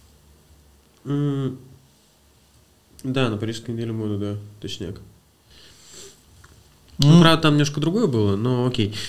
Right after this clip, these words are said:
Speaker 1: Нет, я тебе к другу-, э,
Speaker 2: А шо это?
Speaker 1: <clears throat> Ну, нормально. Ну, там было лучше.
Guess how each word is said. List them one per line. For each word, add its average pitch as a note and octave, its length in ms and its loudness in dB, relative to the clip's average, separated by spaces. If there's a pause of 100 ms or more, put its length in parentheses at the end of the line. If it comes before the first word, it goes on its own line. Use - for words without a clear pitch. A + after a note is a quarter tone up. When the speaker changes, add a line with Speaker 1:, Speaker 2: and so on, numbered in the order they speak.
(140)
Speaker 1:
Нет, D#3 180 4
я C3 80 4
тебе D3+ 160 -2
к - 20 -14
другу-, C3 500 -2 (140)
э, B2+ 60 6
Speaker 2:
А A#2 40 6
шо G#2 200 6
это? G2+ 380 4
Speaker 1:
<clears throat> - 680 -6
Ну, C3+ 140 -2
нормально. F#2+ 320 -4 (280)
Ну, A#2 60 -8
там C#3 140 0
было B2 120 -2
лучше. G#2 280 -6